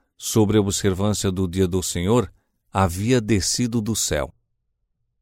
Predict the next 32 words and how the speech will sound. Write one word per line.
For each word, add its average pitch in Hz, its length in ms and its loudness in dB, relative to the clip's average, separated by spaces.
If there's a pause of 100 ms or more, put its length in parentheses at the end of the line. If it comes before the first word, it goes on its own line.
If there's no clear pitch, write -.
(720)
O 127 120 2
santo 165 440 2
mandamento 127 680 2
sobre 107 340 2
o 95 80 2
dia 98 220 4
do 92 140 0
Senhor, 85 580 0 (540)
que 135 140 2
desceu 127 420 6
do 135 160 2
céu 95 460 4 (160)
até 127 440 4
Jerusalém 113 840 2 (260)
e 113 120 0
foi 135 240 2
encontrado 120 800 2
no 113 140 4
altar 107 440 4
de 101 140 -2
São 131 300 2
Simeão, 104 760 4 (260)
no 113 220 4
Gólgota, 101 760 4 (420)
onde 139 320 6
Cristo 147 440 0
foi 131 200 2
crucificado 113 800 -2
pelos 110 300 -2
pecados 98 560 0
do 95 120 6
mundo. 104 420 4